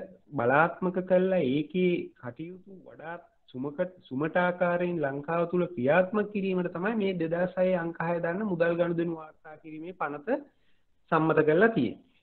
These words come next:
එතකොට යම්කිසි අවස්ථාවක මුදල් ගනු-, මුදල් විශුද්ධීකරණය වැළැක්වීම කියන කටයුත්ත ලංකාවේ සිද්ධ කරන්න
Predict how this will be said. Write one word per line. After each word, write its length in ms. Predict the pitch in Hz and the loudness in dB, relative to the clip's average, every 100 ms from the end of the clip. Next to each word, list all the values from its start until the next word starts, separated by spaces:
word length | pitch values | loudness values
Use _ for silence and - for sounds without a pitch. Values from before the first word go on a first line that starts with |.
| - | -6
එතකොට 260 | 131 226 214 | 2 4 4
යම්කිසි 600 | 127 120 160 220 220 240 | 4 4 2 0 2 4
අවස්ථාවක 840 | 147 175 - - 214 214 220 220 240 226 | 4 4 0 0 2 4 2 0 0 2
මුදල් 400 | 139 139 185 208 - - _ | 2 6 6 4 -2 -12 _
ගනු-, 340 | 180 190 185 | -4 -2 -2
මුදල් 360 | 139 131 165 196 | -2 4 4 4
විශුද්ධීකරණය 840 | 208 220 185 190 208 202 208 208 202 | 0 -2 -4 -2 -4 -4 -4 -4 -4
වැළැක්වීම 800 | 196 196 196 _ 202 202 202 208 208 208 _ | -6 -8 -18 _ -16 -14 -10 -6 -6 -8 _
කියන 260 | - 185 196 | -6 -4 -2
කටයුත්ත 580 | 190 143 - 185 196 - | -4 -6 -2 -2 -2 0
ලංකාවේ 640 | 196 160 165 185 185 190 175 | 0 2 0 0 2 2 0
සිද්ධ 280 | 131 139 | -4 0
කරන්න 440 | 185 196 202 202 | 2 4 4 2